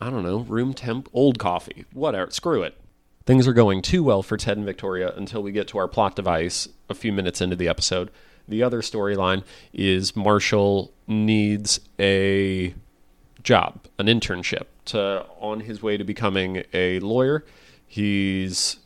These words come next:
in law school, but he's already, I, so this, I,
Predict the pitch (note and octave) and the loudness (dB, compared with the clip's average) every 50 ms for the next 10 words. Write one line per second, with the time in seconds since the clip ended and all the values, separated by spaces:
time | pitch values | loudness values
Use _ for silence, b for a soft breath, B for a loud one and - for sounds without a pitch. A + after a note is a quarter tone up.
0 | _ - A2 G#2+ G#2+ G#2 G#2 G#2 G2 - - A2+ G#2 G#2 G#2 G2 G2 G#2+ G2+ G#2 | _ -2 0 2 4 4 2 2 0 -2 -6 -4 -4 -4 -4 -6 -8 -10 -10 -8
1 | G2 G#2+ G2+ F#2+ G#2 G2+ G2+ G2 F#2+ F#2+ F#2+ F#2+ F#2+ F#2 F#2+ b b b b b | -10 -10 -6 -4 -4 -4 -4 -6 -6 -8 -8 -8 -8 -10 -12 b b b b b
2 | b b b b - - B2 B2 - b b b b b - - C3+ B2+ C3 F3+ | b b b b -2 0 0 0 0 b b b b b -2 -2 -2 0 4 4
3 | A3+ F3+ C3+ - - - - G2+ G2+ | 6 6 6 4 2 -2 -2 -4 -4